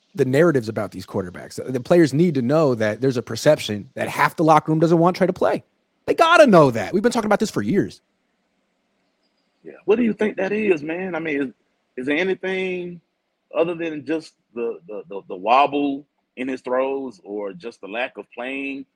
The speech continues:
Speaker 2: I mean,
Speaker 1: He's very
Speaker 2: because
Speaker 1: young. He's very young, and these players all have opinions that they don't necessarily, that are above their pay grade. And I think they're saying, "We just want a quarterback who's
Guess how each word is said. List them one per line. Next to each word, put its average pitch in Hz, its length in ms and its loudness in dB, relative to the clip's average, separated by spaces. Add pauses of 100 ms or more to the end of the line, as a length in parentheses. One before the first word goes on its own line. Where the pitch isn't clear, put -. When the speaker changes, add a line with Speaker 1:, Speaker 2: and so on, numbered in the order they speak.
(360)
Speaker 2:
I 123 80 -8
mean, 135 200 -8
Speaker 1:
He's 143 80 -4
very 139 340 4
Speaker 2:
because 117 60 0
Speaker 1:
young. 95 280 -6 (840)
He's 147 180 -4
very 160 280 2
young, 135 380 -2
and 110 140 -6
these 127 120 -4
players 123 320 -2
all 117 160 0
have 113 460 -2 (800)
opinions 117 720 -6
that 120 160 -2
they 117 100 2
don't 117 180 0
necessarily, 110 640 -2
that 117 100 0
are 113 40 0
above 110 240 -2
their 127 140 -4
pay 110 180 -6
grade. 104 400 -8 (280)
And 110 120 -6
I 110 60 -2
think 117 280 -6
they're 120 160 0
saying, 113 360 -4
"We 117 80 -4
just 117 460 0
want 104 380 -6 (440)
a - 40 -16
quarterback 104 760 -4
who's 92 520 -8